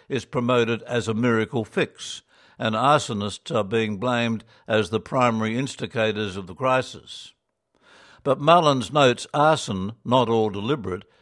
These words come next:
is responsible for as little as ten percent of the fires, and while hazard burning has a valuable place, Australia's landscape is more complex than that, and it is not a panacea for all ills.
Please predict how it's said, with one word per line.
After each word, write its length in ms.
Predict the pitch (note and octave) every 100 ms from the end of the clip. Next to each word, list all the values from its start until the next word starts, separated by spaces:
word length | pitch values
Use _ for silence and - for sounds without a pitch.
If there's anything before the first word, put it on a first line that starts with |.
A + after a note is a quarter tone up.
| -
is 220 | C#3 G#2
responsible 760 | A2+ - C#3+ C#3 B2+ A2 G#2+ G#2+
for 260 | - A2+
as 120 | A2+ A#2
little 280 | C3+ A#2+
as 140 | A2 G#2
ten 300 | - B2+ G2+
percent 400 | G#2 - E3+ D3
of 60 |
the 120 | A#2+ G#2+
fires, 560 | B2 A2 G2 F2+ F2 _ _ _ _ -
and 180 | A#2+ A#2+
while 320 | A#2+ A#2+ G#2+
hazard 540 | B2+ C#3+ A2+ G#2+ F2+
burning 380 | B2+ C3 A2+ G#2+
has 200 | A2 G#2+
a 140 | G#2
valuable 520 | G2 B2+ B2 A2 G2+ G2
place, 460 | F3+ D3 G#2+ - - _ _ -
Australia's 680 | A#2 - C#3+ C3 A2 G#2+ F#2+
landscape 640 | B2+ C#3 B2 - A2+ G#2
is 140 | G2+ A2
more 220 | A#2+ A2+
complex 640 | C3+ D3 A#2+ A#2 G#2 -
than 180 | - A2
that, 360 | D3 A2 G2 _ _ _
and 440 | B2 A#2 A2 G#2+ -
it 160 | C3 G#2+
is 240 | G2+ G2
not 300 | D3+ A#2+ -
a 80 | -
panacea 720 | - B2+ A#2 F#2+ D3 A#2 G2+
for 140 | - G#2
all 380 | A#2+ A2+ G2+ A#2
ills. 640 | C#3+ G2 E2 - - -